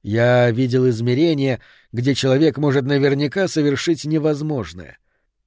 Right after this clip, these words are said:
где остряки ежедневно состязуются в составлении живых парадоксов, и где подвиг превращается в так называемую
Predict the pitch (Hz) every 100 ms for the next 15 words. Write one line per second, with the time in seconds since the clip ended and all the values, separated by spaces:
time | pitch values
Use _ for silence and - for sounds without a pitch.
0 | _ - 110 117 143 131 147 131 170 156
1 | 127 135 170 156 147 - 135 - 139 165
2 | 175 127 156 - _ - 160 139 143 135
3 | 175 170 170 127 156 165 - 156 160 156
4 | 151 - 120 _ _ _ _ _ 110 113
5 | 117 120 147 175 123 104 - 120 120 113
6 | 151 151 - 127 131 110 127 110 120 135
7 | 135 143 139